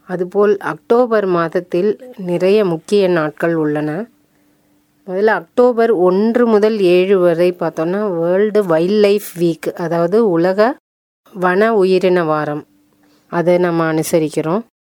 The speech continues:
அதே மாதிரி அக்டோபர் நாலு வந்து World Animals Day அப்படிங்கிறோம், உலக விலங்குகள் தினம், அதை அனுசரிக்கிறோம். இது ரெண்டுமே பார்த்தா இப்ப நம்ம நிறைய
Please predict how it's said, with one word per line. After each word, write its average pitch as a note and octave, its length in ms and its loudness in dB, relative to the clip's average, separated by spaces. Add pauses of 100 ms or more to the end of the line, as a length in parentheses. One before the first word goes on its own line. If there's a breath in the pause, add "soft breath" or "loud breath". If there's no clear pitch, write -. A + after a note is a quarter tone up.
(420)
அதே F#3 200 2
மாதிரி G#3 240 2
அக்டோபர் G#3+ 560 2 (120)
நாலு F#3+ 380 0 (160)
வந்து E3+ 200 2 (120)
World G3+ 300 2 (100)
Animals G#3 500 0 (100)
Day E3+ 80 2 (100)
அப்படிங்கிறோம், D3+ 580 -4
உலக F#3 300 0
விலங்குகள் F3 760 -2
தினம், D3+ 260 -4 (180)
அதை D#3 240 -10
அனுசரிக்கிறோம். D#3 760 -8 (720)
இது F#3+ 160 2
ரெண்டுமே G#3+ 380 2 (100)
பார்த்தா G#3 300 2 (240)
இப்ப F3 160 -2
நம்ம E3+ 320 0
நிறைய F#3 320 0